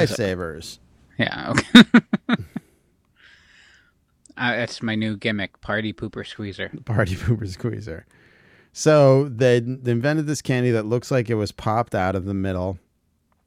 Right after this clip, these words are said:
Speaker 2: of Lifesavers holes. And they had all the flavors. Uh, the fi-, the classic five flavors, the island fruits, the tangerines, the outrageously fruity,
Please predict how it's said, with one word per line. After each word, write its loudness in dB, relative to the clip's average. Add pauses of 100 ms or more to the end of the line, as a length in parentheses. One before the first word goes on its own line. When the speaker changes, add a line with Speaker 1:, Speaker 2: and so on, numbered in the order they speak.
(200)
Speaker 2:
of -6
Lifesavers -4
holes. -2 (460)
And 0
they 0
had 4
all 4
the 2
flavors. 0 (480)
Uh, -2
the -6
fi-, -6
the -10
classic -2
five 0
flavors, -2
the -14
island -2
fruits, -2
the -6
tangerines, -2 (320)
the 4
outrageously 2
fruity, -2